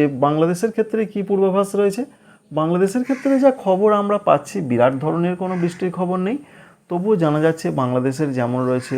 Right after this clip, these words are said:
রংপুর, ময়মনসিংহ, সিলেট, এছাড়া চট্টগ্রাম, এখানে অনেক জায়গাতে বৃষ্টি হতে পারে। তবে সেটা হালকা থেকে মাঝারি বৃষ্টি হতে পারে, দু এক জায়গায় একটু মাঝারি ভারী সম্ভাবনা রয়েছে।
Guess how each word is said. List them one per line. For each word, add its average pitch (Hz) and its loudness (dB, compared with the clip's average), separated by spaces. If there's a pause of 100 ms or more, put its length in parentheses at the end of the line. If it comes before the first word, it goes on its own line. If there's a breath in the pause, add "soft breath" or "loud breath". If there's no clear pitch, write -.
রংপুর, 123 -2 (480 soft breath)
ময়মনসিংহ, 127 0 (120)
সিলেট, 120 -2
এছাড়া 120 -2
চট্টগ্রাম, 120 -2 (440 soft breath)
এখানে 208 -2
অনেক 180 2
জায়গাতে 208 2
বৃষ্টি 131 -4
হতে 131 -2
পারে। 190 0
তবে 202 -4
সেটা 233 -6
হালকা 147 2
থেকে 170 -6
মাঝারি 131 -2
বৃষ্টি 151 -4
হতে 170 -2
পারে, 190 -2 (440 loud breath)
দু 147 -2
এক 151 2
জায়গায় 170 0
একটু 190 -2
মাঝারি 127 0
ভারী 139 -2
সম্ভাবনা 120 -4
রয়েছে। 110 -4